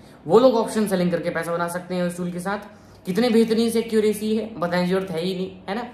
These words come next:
Seven month back tested data, ninety percent accuracy। तो चलिए start करते हैं इस video को, Proper समझते हैं आज के बाजार का analysis। तो यहाँ पर हमारे सामने एलटीपी calculator open है।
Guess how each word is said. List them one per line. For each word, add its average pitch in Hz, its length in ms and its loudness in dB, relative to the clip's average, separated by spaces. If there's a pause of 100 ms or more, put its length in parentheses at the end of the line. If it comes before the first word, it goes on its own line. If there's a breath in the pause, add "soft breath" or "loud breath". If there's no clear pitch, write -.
(200)
Seven 185 300 2
month 202 260 2
back 185 220 -2
tested 185 340 -6
data, 180 240 -4
ninety 160 320 -4
percent 180 340 -4
accuracy। 147 460 -8 (680 loud breath)
तो 185 300 4
चलिए 240 240 0
start 214 220 0
करते 208 240 -2
हैं 208 80 -2
इस 180 60 -6
video 190 260 0
को, 196 140 -4 (320 loud breath)
Proper 214 320 2
समझते 202 360 -4
हैं 202 80 -2
आज 190 140 -4
के 196 80 -4
बाजार 180 280 0
का 180 100 -4
analysis। 170 460 -4 (600 loud breath)
तो 156 60 2
यहाँ 185 260 6
पर 262 200 2
हमारे 208 360 4
सामने 220 260 0
एलटीपी 208 320 -4
calculator 196 420 -2
open 196 300 -4
है। 202 100 -6